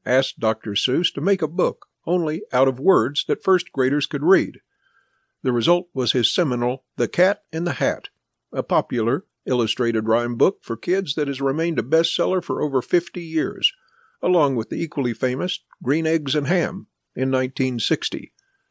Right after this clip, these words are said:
Doctor Seuss had hit it big,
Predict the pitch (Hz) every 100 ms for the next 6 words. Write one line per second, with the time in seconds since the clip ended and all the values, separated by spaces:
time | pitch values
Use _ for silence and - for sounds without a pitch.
0 | _ _ _ _ - 262 - 135 - 131
1 | 175 - - 170 170 - 165 175 135 131
2 | -